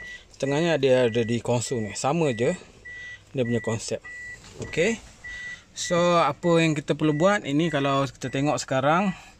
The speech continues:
position, uh, lever gear pada P.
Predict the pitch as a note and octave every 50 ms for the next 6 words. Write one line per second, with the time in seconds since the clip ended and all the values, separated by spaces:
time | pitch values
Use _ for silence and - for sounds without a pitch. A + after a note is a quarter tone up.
0 | - - - - - - - - _ - - - - B2+ B2 - E3 D3+ - -
1 | F3 F3+ F3 F3 F3 E3+ D#3+ D3 - - - - - - C3+ C3+ C3 C3 C3 C3
2 | C3 B2+ C3 C3 C3 C3 C3+ C3+ B2+ B2+ C3 C#3 C3 C3 E3 E3 D#3 - C3 B2
3 | A#2+ A#2+ C3+ B2+ B2+ B2+ B2+ B2+ B2+ B2+ B2 - - - - D3 A#2 F#2